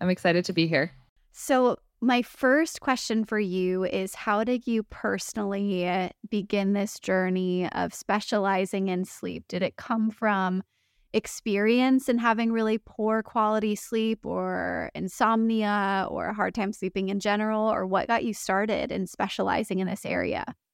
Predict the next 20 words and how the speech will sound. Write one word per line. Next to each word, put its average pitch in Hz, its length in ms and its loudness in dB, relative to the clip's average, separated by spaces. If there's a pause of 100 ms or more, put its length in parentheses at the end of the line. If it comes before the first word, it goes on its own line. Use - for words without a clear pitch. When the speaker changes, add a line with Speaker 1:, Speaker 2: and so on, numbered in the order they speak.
(220)
Speaker 1:
Yeah, 190 280 4
so 202 220 4
I 196 180 6
was 247 400 2 (140)
in 185 100 4
my 185 140 4
master's 170 580 -2
degree. 160 720 0 (140)
I'm 202 140 6
a 220 40 6
behavior 196 360 4
analyst. 156 640 0
So 180 160 6
my 165 100 2
master's 170 460 0
degree 165 260 4
is 160 140 0
in 165 160 -2
special 160 340 2
education 156 960 2